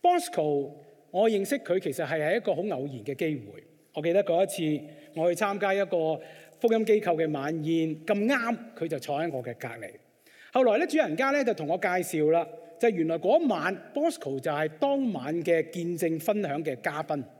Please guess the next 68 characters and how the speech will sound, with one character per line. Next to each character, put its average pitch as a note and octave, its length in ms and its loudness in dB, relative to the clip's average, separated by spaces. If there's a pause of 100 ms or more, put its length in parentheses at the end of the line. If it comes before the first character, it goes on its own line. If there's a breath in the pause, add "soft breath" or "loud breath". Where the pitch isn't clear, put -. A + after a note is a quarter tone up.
(260 soft breath)
啊， A#2+ 100 -18
佢 C3+ 80 -6
話 C3+ 140 -4
畀 D3 120 -4
我 D#3+ 120 -2
聽， F3+ 320 0 (280 loud breath)
原 C3 120 -6
來 C3 100 -4
Bosco F#3+ 460 0
係 D#3 120 0
一 G3+ 40 -2
個 E3 300 0
當 G3+ 160 0
時 C3 160 -4
好 D#3+ 80 0
知 G#3+ 240 -4
名 D3 160 -4
嘅 D3+ 120 0
一 F#3+ 40 -2
個 F3+ 100 0
hip - 260 -4
hop G#3 160 0 (400 loud breath)
饒 B2 360 -6
舌 D3+ 340 -6
歌 G3 180 4
手。 D3 320 -4 (500 loud breath)
嗱， - 100 0
不 C#4 80 2
過 B3 120 4
呢， B3 80 4
因 C4 120 2
為 G3+ 80 0
過 G3 220 2
去 F#3 80 0
嘅 - 20 4
裏 F#3 160 4
面 F3+ 160 2
呢， A3 100 2
我 G3 80 0
對 F#3+ 160 -2
於 G#3 140 0
呢 A#3+ 80 4
一 A#3+ 100 6
方 A#3 220 4
面 E3 160 0
呢 G3 100 0
都 A3+ 80 -2
冇 G3+ 100 -2
乜 G#3+ 100 -4
特 - 160 -4
別 D#3 180 -4
嘅 D3+ 240 0
愛 D#3 40 2
好 D#3 80 0 (160)
啊， C#3 80 -6 (320 loud breath)
所 C4+ 140 4
以 D4+ 100 2
其 F3+ 80 0
實 E3 140 -2
我 F3 80 -2
對 F3+ 160 -2
佢 D#3+ 180 0
呢 F#3+ 140 0 (160)
都 B3+ 80 0
唔 C3+ 100 -6
係 A2 120 -16
咁 C3+ 100 -10
認 B2+ 180 -8